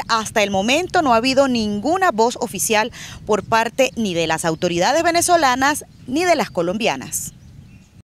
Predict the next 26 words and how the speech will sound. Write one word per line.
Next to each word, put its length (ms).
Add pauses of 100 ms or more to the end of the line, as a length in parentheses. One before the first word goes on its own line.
(1000)
Este 240
video 400
lo 160
grabó 440
la 140
comunidad. 680 (560)
La 100
incursión 840
habría 380
sido 540
en 160
la 100
vereda 480 (100)
San 420
Luis 180
Beltrán 420
de 140
Tibú, 340 (260)
en 120
el 120
norte 260
de 100
Santander. 600 (720)
Pero 380
oiga 400
usted 560